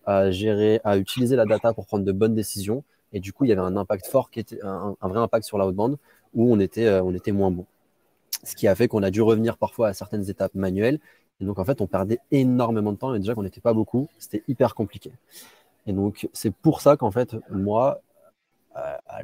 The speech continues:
à l'issue de ce, ce vrai, ce, ce problème hyper concret qui est, qu'on a rencontré dans la team sales,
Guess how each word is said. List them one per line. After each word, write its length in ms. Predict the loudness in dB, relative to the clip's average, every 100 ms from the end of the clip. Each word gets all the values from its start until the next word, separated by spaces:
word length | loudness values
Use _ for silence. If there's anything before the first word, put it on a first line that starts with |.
| -16
à 120 | -8
l'issue 280 | -4 -2 -2
de 60 | -6
ce, 300 | -4 -2 -4
ce 200 | -6 -8
vrai, 440 | -8 -6 -4 -4
ce, 160 | -6 -10
ce 120 | -6
problème 400 | -6 0 2 2
hyper 300 | 0 0 -2
concret 400 | -2 -4 2 2
qui 140 | 2 2
est, 280 | 2 0 -4
qu'on 100 | -4
a 60 | -2
rencontré 320 | -2 -4 -2
dans 60 |
la 100 | -2
team 160 | -4 -4
sales, 240 | 0 0